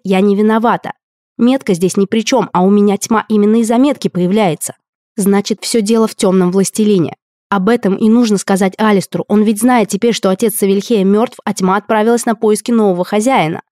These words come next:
Он знает и потому должен понять. Просто нужно всё ему объяснить. «У тебя на руке ожог», удивился Алистер. Голос его сразу сделался мягче.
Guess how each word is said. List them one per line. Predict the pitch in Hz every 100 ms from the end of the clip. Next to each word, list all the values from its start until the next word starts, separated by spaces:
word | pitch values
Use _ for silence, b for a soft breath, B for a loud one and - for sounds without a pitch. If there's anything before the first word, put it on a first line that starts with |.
| _ _ -
Он | 240 233
знает | 254 269 226 208
и |
потому | 214 240 254 262
должен | 240 277 220 196
понять. | 175 190 233 208 139 - _ _ _
Просто | 254 254 -
нужно | 233 202 175 185
всё | - 180
ему | 160 156
объяснить. | 143 156 180 196 151 - - _ _ _ _ _ -
«У |
тебя | - 170 175
на | 175
руке | 175 - 180
ожог», | 170 185 165 - _ _ _ _ -
удивился | 196 190 175 - -
Алистер. | 190 170 143 - - _ _ -
Голос | 208 233 240 240
его | 226
сразу | - 226 214
сделался | 202 214 208 -
мягче. | 220 214 170 -